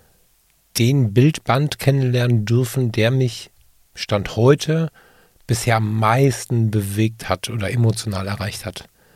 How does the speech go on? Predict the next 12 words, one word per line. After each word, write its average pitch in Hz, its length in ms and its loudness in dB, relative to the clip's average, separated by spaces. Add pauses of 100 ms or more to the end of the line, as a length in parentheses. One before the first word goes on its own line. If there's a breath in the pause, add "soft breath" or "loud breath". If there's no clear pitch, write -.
(400 soft breath)
Ich - 260 -2 (240 soft breath)
habe 127 240 2
dazu 147 720 0 (600 soft breath)
vor 160 360 0
einigen 123 380 4
Wochen 120 280 2
eine 113 160 0
total 117 400 2
liebe 123 380 2
Anfrage 113 500 0
bekommen, 120 460 2
ob 113 240 -8